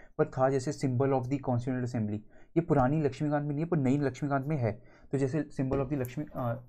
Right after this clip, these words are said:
constituent assembly elephant, तो ये थोड़े से फैक्ट्स आप याद करने पड़ेंगे because यूपीएससी पूछ रही है ऐसे क्वेश्चंस।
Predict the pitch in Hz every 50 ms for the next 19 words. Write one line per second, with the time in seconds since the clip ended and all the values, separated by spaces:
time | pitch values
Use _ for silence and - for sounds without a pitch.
0 | - - - _ _ - 131 120 147 143 143 135 - 135 135 143 151 147 131 117
1 | 117 117 - 113 107 - - - - - - _ _ _ - 196 165 143 165 190
2 | 190 190 185 165 165 - 175 - 147 131 139 - - - 147 143 - - - -
3 | 165 131 131 120 127 131 - - 143 147 147 147 139 123 123 120 135 160 165 -
4 | - - - - - _ - 147 170 170 170 147 123 123 147 139 123 - 175 170
5 | - - 151 147 143 - 151 156 147 131 120 - 123 117 107 104 - - 107 -
6 | -